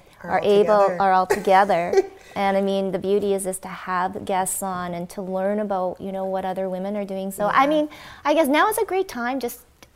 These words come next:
Speaker 2: personally between you and me,
Speaker 1: Yeah.
Speaker 2: the Hue Crew, we're gonna be at, like, thirty-three, thirty-four
Speaker 1: I
Speaker 2: episodes.
Speaker 1: know.
Speaker 2: And, you know, over a year. And,
Speaker 1: It's
Speaker 2: and
Speaker 1: crazy.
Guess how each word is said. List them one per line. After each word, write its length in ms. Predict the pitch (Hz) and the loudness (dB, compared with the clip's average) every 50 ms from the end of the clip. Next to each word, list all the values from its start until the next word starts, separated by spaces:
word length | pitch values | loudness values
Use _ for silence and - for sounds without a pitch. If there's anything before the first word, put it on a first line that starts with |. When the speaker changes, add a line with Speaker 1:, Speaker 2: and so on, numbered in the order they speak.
| _ | _
Speaker 2:
personally 360 | - 254 247 262 262 330 294 | -2 0 0 0 0 -4 -6
between 360 | 233 233 - - 226 220 214 202 | -6 -6 -8 -6 -6 -4 -2 -2
you 140 | 208 233 | -2 -2
and 140 | 254 247 226 | -2 -2 -4
me, 260 | 202 196 208 214 196 190 | -4 -4 -4 -6 -6 -8
Speaker 1:
Yeah. 120 | 180 175 175 175 180 175 - _ - | -10 -10 -12 -14 -16 -18 -12 _ -6
Speaker 2:
the 80 | 233 | -4
Hue 240 | 220 - 240 254 269 | -4 -2 -2 -2 -2
Crew, 320 | 269 - 240 214 196 190 | -4 -4 -4 -4 -2 -2
we're 180 | 185 185 202 208 | -4 -4 -4 -2
gonna 240 | 202 247 262 285 269 | -2 -2 -4 -4 -4
be 220 | 247 233 233 226 | -4 -4 -4 -2
at, 180 | 208 190 - - | -4 -4 -6 -6
like, 300 | 202 185 185 190 - - | -6 -6 -6 -8 -10 -8
thirty-three, 640 | - 214 214 220 214 214 - 214 214 214 208 208 208 | -6 -4 -4 -4 -6 -8 -8 -6 -6 -4 -6 -6 -6
thirty-four 400 | 220 220 226 226 - 233 214 196 | -6 -6 -6 -6 -6 -6 -4 -4
Speaker 1:
I 60 | 190 | -4
Speaker 2:
episodes. 720 | 190 202 214 208 - - 196 180 180 180 175 180 180 175 339 | -4 -6 -8 -8 -6 -6 -6 -4 -4 -2 -2 -2 -2 -4 -4
Speaker 1:
know. 240 | 330 311 269 247 226 - - _ _ - | -4 -6 -6 -6 -8 -14 -20 _ _ -8
Speaker 2:
And, 420 | 196 196 196 196 190 190 190 190 | -6 -4 -2 -2 -2 -4 -4 -4
you 80 | 196 190 | -4 -4
know, 200 | 190 190 185 - | -4 -6 -6 -2
over 280 | - 208 220 220 240 247 | 0 0 0 0 0 0
a 80 | 240 240 | -2 -2
year. 580 | 214 196 196 196 196 190 170 165 175 180 208 - - - | -2 -2 -2 -2 -2 -2 -4 -6 -8 -12 -16 -20 -18 -16
And, 200 | - - 190 214 | -12 -10 -8 -6
Speaker 1:
It's 80 | - - | -4 -4
Speaker 2:
and 80 | 269 285 | -2 0
Speaker 1:
crazy. 380 | 277 - - - 160 151 147 | 0 0 -2 -4 -6 -10 -12